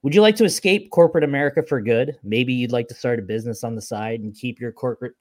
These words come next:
corporate gig. Wes can help. Wes is a franchise consultant as well as a business owner and can help you find franchises that fit your skill set, financial requirements, how much time you have to commit, and more. A franchise is a business startup and operations kit,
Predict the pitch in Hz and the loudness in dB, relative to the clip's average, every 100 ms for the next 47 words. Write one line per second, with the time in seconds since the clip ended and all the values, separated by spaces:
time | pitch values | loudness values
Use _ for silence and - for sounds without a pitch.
0 | _ - 139 135 131 104 131 165 175 _ | _ -8 -6 -2 -4 -2 -4 -4 -8 _
1 | - _ 110 147 165 - 156 170 160 - | -20 _ 2 2 2 -6 -2 2 0 0
2 | _ _ 101 135 135 143 131 143 135 131 | _ _ -6 -4 -4 -10 -10 -6 -6 -4
3 | 135 123 - 113 - 131 135 160 _ _ | -4 -4 -8 -14 -6 -4 -6 -10 _ _
4 | _ - 110 127 151 135 113 147 135 117 | _ -12 -4 2 2 0 -2 -2 -2 -6
5 | 113 120 131 113 117 110 107 151 185 156 | -8 -8 -8 -10 -14 -14 -8 -6 -6 -10
6 | 131 135 131 - 131 131 - 117 110 101 | -10 -8 -8 -8 -6 -6 -4 -6 -6 -8
7 | 104 92 - - 131 107 120 131 - 131 | -14 -16 -16 -8 -8 -8 -12 -12 -6 -6
8 | 131 147 139 - _ _ _ 127 135 151 | -4 -4 -4 -6 _ _ _ -6 -4 -6
9 | 147 156 139 - 147 139 143 147 - _ | -4 -4 -6 -4 -2 -2 -4 -8 -12 _
10 | _ - 143 151 - 151 147 151 143 127 | _ -6 -4 -4 -6 -6 -6 -2 -2 -4
11 | 120 - 131 139 135 - 117 120 127 98 | -8 -10 -6 -6 -8 -14 -14 -8 -6 -8
12 | - _ _ _ _ _ - 156 165 175 | -12 _ _ _ _ _ -4 0 2 2
13 | 165 151 131 107 143 151 156 - 147 147 | 0 0 -6 -2 -2 -2 -8 -6 0 0
14 | 147 143 127 127 123 123 123 127 113 - | 0 -4 -4 -6 -4 -6 -6 -8 -14 -6
15 | 151 151 - | -2 -2 -4